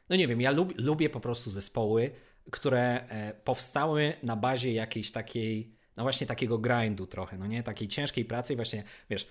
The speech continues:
szanuję My Chemical Romance właśnie za to, że oni tam, e, lokalnie w tym New Jersey działali i dopiero potem była ta eksplozja popularności. Green Day tak samo w tym, w tym wszystkim.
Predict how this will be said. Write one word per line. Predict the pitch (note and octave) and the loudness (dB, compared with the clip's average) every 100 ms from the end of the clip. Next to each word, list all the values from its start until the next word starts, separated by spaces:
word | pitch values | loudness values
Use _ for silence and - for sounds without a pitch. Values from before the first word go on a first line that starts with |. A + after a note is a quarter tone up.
| - | -6
szanuję | - C3 C3+ | 0 4 6
My | C3 B2+ | 4 2
Chemical | C3 C3 B2 | 0 0 2
Romance | B2+ B2 A#2 | 2 2 0
właśnie | A#2 A#2+ | -2 0
za | A#2+ | -2
to, | A#2 | -2
że | A#2 | 0
oni | A#2 A#2 | 0 0
tam, | A#2+ A2+ A2+ | 0 -2 -2
e, | G#2 G#2+ | -4 -2
lokalnie | A2 C3 A#2+ A#2 | 0 0 2 0
w | |
tym | A#2+ A2+ | -2 -2
New | A2+ | 0
Jersey | A#2+ A2+ A#2 | 0 0 0
działali | A#2+ A#2 A#2 A2 | 2 2 2 0
i | |
dopiero | G2+ - G#2+ | -2 -2 -2
potem | A2 G#2+ G2+ | -4 -4 -4
była | G2 F#2+ F#2 F#2+ - | -4 -4 -6 -8 -10
ta | G#2 | -8
eksplozja | G2 - G#2 G#2+ | -8 -6 -4 -4
popularności. | A2+ C3 C#3 D3+ D3+ - C3+ C3 - - - | -2 -2 0 0 -2 -2 -4 -6 -16 -16 -2
Green | B2 C#3 C3+ | 4 4 6
Day | B2+ | 4
tak | B2+ - | 2 0
samo | C3 B2+ B2 | 0 2 0
w | - | -2
tym, | A2+ A2+ | -4 -4
w | - | -4
tym | A#2 | -4
wszystkim. | - D#3 A3 | -4 -2 -2